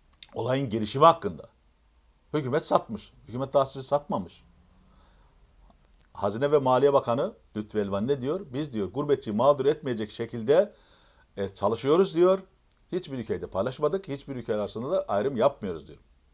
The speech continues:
Önceki videomda ne dedim size? Bu dedim otuz bir Mayıs iki bin yirmi bir tarihli ka-, Cumhurbaşkanlığı kararnameleri ve bir Ma-, bir Haziran'da resmi gazete yayınlandı.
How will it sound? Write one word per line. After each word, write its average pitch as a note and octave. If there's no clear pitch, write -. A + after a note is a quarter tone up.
Önceki C3+
videomda D#3
ne D#3+
dedim E3+
size? E3
Bu F3+
dedim E3
otuz C#3
bir F#3+
Mayıs C3
iki C#3+
bin D3+
yirmi C#3+
bir F#3
tarihli B2
ka-, G2
Cumhurbaşkanlığı D#3
kararnameleri F3
ve D3+
bir A#2+
Ma-, A#2
bir A#2+
Haziran'da A#2
resmi A2
gazete F#2+
yayınlandı. F#2+